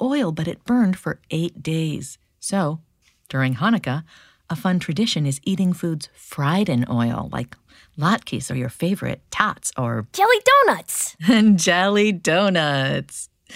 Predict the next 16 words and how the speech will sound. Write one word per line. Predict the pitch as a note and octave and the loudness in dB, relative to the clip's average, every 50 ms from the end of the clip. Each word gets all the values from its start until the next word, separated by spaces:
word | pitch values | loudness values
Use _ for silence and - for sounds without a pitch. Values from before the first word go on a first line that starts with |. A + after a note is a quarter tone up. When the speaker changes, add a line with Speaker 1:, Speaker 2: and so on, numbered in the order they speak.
| - - - _ _ | -20 -20 -20 _ _
Speaker 1:
Now, | - D#3+ G3 A3+ G3+ A2+ - - - - _ _ _ _ _ | 0 2 4 4 2 2 -2 -6 -14 -20 _ _ _ _ _
let's | D3+ D#3+ F3+ - | -4 -4 -4 -2
get | - G#3 G#3 - | -4 -4 -4 0
cleaned | - A3+ A#3 A3 D3+ | 2 4 4 4 4
up | B2 A#2 - | 2 0 0
and | B2+ A#2+ A#2 | -2 -2 -2
finish | - C#3+ D#3 E3 D#3+ - | 0 0 0 0 -2 -2
these | - D#3+ D3+ D3+ - | -4 -4 -4 -4 -6
cards | - - A#2+ A2 A2+ - | -6 -4 -4 -4 -4 -6
before | - - C3 B2+ - - - E3 E3 F3 F3+ F#3 | -6 -6 -6 -6 -6 -4 -2 0 2 2 2 2
your | F3+ F3 F3 | 2 0 0
cousins | F3 - E3 D#3 C#3+ - A#2+ A#2 - | 0 -2 -4 -2 0 -2 -2 -2 -2
arrive. | A2+ - - - - - - - - _ _ _ _ _ | -6 -6 -6 -8 -8 -10 -12 -16 -18 _ _ _ _ _
Speaker 2:
Wait! | A#4 B4 G4+ B3 - - - _ _ _ _ _ _ _ _ _ _ _ _ _ _ _ _ _ | 2 2 2 0 -4 -10 -18 _ _ _ _ _ _ _ _ _ _ _ _ _ _ _ _ _
Mimi, | - F#4 G#4 G#4 C#4+ A3 G3+ G#3 G#3+ - _ _ _ _ _ _ _ _ _ _ | -6 -2 -2 0 0 -2 -2 -4 -8 -12 _ _ _ _ _ _ _ _ _ _
why | A3+ C4 F4 | -10 -6 -6